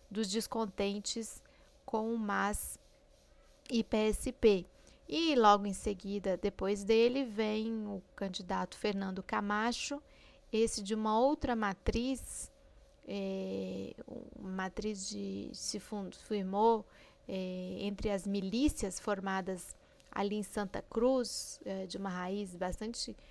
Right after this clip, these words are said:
golpista mesmo. Nós até, eh, às vezes nos referimos ao Camacho como se fosse o Bolsonaro da, da Bolívia. Então, ele tem esse perfil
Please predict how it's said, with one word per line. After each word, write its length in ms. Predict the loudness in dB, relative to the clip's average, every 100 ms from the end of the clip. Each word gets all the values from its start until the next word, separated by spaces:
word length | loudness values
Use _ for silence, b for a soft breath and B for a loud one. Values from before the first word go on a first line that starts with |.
| B -6
golpista 680 | 2 2 2 -2 -4 -2 -4
mesmo. 580 | 0 2 2 0 -6 -10 -6
Nós 220 | -4 -4
até, 260 | -4 -4 -6 -10 B B B -12
eh, 200 | -6 -2
às 100 | -2
vezes 180 | 0 0
nos 140 | 0
referimos 480 | -2 -2 -2 -2 0
ao 100 | -2
Camacho 460 | -2 -2 0 -2 -4
como 180 | -6 -6
se 100 | -4
fosse 260 | -4 -4
o 40 | -2
Bolsonaro 800 | 0 0 -2 -2 2 2 0 -6 b b b -20 -18 -2
da, 580 | 2 2 0 -2 -4 -2
da 140 | -2
Bolívia. 680 | -2 -4 -2 -2 -2 -4 -6
Então, 240 | -4 -4
ele 240 | -4 -6 -8 -4
tem 240 | -2 -2
esse 480 | -4 -8 -10 -8 -6 -2
perfil 720 | -2 -2 -10 -4 0 0 -2